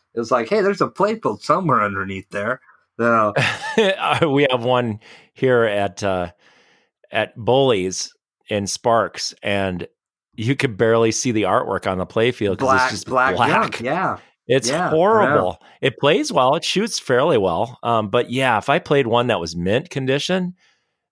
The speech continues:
Speaker 2: that game would be awesome. But unfortunately, there's none out in the field
Speaker 1: Well,
Speaker 2: that
Speaker 1: I
Speaker 2: play the
Speaker 1: think
Speaker 2: way
Speaker 1: he's
Speaker 2: it's
Speaker 1: bringing it to the
Speaker 2: designed.
Speaker 1: show if he doesn't sell it first.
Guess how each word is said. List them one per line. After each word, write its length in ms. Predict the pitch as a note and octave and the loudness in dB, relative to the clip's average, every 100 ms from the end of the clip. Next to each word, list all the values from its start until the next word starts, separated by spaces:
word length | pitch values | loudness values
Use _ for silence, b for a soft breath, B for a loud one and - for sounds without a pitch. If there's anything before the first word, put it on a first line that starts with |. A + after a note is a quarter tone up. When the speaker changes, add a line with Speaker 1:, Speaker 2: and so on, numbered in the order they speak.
| _ | _
Speaker 2:
that 240 | A2+ B2+ | 0 0
game 220 | - G#2+ G2 | 0 0 -2
would 120 | E2 | -6
be 140 | E2 - | -10 -8
awesome. 540 | - A#2 - - - - _ _ _ - | -2 -2 -2 -6 -10 -18 _ _ _ -2
But 160 | A#2+ | 0
unfortunately, 960 | G#2+ G#2+ - D3+ - B2 A2 G#2 F#2+ G#2 - | 2 0 2 0 0 -4 -2 -2 -4 -8 -8
there's 280 | A#2 C3 A2+ | -2 0 0
none 380 | B2 B2+ C#3+ D3 | 0 2 2 0
out 280 | A#2 C#3 B2 | 0 0 -2
in 60 | |
the 60 | A2 | -8
field 340 | - C#3+ D#3 C#3 | -4 0 4 4
Speaker 1:
Well, 200 | D3 - - | 2 -2 -4
Speaker 2:
that 160 | A2 | -2
Speaker 1:
I 0 | B2 | -2
Speaker 2:
play 340 | - B2 A#2 | -2 0 2
the 60 | F#3 | 2
Speaker 1:
think 140 | G3+ | 2
Speaker 2:
way 80 | - | 2
Speaker 1:
he's 80 | G3+ | 2
Speaker 2:
it's 60 | |
Speaker 1:
bringing 200 | G3 A3+ A3 | 2 0 0
it 20 | |
to 40 | G#3 | 0
the 60 | |
Speaker 2:
designed. 200 | G3 E3 | 2 0
Speaker 1:
show 240 | D#3 F3+ E3 | 0 0 0
if 100 | D#3 | 0
he 60 | B2+ | -2
doesn't 280 | C3 B2 | -2 -2
sell 300 | G#2+ C3 A#2 | -6 -4 -2
it 100 | G2+ | -4
first. 480 | - F2 - - - | -10 -16 -16 -20 -20